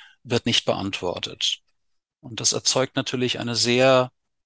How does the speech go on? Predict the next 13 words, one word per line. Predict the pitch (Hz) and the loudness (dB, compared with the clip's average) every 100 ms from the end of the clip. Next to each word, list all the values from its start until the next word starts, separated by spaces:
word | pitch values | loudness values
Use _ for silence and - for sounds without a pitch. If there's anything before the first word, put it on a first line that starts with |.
| _ | _
spezielle | - - 107 - - 110 135 139 | -2 -2 -4 -2 2 4 4 4
Situation. | 151 - 143 135 - 139 139 135 123 | 0 0 -2 2 2 2 0 -2 -4
Auf | - | -4
der | - - | -2 2
einen | 127 135 | 2 4
Seite, | 123 117 113 | 2 2 -2
wie | 113 | -4
gesagt, | 117 120 110 - | -2 -2 -2 -6
Ghosting | 117 - 120 113 | -4 -2 -2 -4
ist | 107 | 0
sehr | 127 123 | 0 0
oft, | 120 - - - - - | -4 -4 0 0 0 -4
dass, | - 123 - - - | -4 0 4 4 2